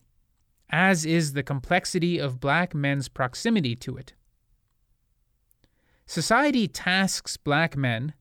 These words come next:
like white men, to grow in manpower. But black men face limits if their possession of power threatens or rivals their white counterparts. To survive as a black man,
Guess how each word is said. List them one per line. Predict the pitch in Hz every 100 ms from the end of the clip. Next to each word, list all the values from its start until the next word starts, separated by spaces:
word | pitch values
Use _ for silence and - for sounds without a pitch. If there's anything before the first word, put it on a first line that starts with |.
| _ _
like | 139 131 127
white | 120 135 160
men, | 135 117 120 143 _ - - -
to | 196
grow | 147 156 196 202
in | 196 165 147
manpower. | 139 151 147 127 117 113 - _ _ _ _ _ _ _ _ -
But | 143
black | 156 185 220
men | 170 143 139
face | 127 143 127
limits | 143 147 208 147 - - - _ _
if | 156 151
their | 156
possession | 131 139 131 208 - 185
of | 156
power | - 131 131 127
threatens | 127 - 170 185 190 185 170 - - -
or | 135 131
rivals | 120 143 160 165 147 147 135
their | 127 117
white | 117 135 143
counterparts. | - 131 127 123 - 123 - - - _ _ _ _ _ _ _ _ _ _ _ _ _ _ _ _ _ _
To | - 196
survive | 185 143 143 156 170 170
as | 156 143
a |
black | 135 139 147 -
man, | 151 147 147